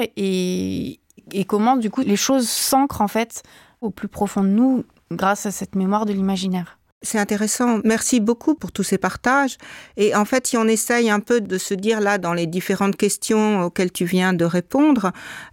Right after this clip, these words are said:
Speaker 2: comment est-ce que tu arriveras à encapsuler et à décrire le design culinaire ?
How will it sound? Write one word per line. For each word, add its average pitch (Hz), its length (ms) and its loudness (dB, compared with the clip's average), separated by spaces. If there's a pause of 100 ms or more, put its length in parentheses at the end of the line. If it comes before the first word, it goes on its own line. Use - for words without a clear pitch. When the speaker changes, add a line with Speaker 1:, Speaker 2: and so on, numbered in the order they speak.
Speaker 2:
comment 240 260 2
est-ce 262 160 0
que - 100 0
tu 220 200 0
arriveras 185 360 0
à 202 60 2
encapsuler 214 800 2
et 208 60 4
à 170 100 2
décrire 208 480 -2
le 175 160 0
design 190 380 0
culinaire ? 170 580 -2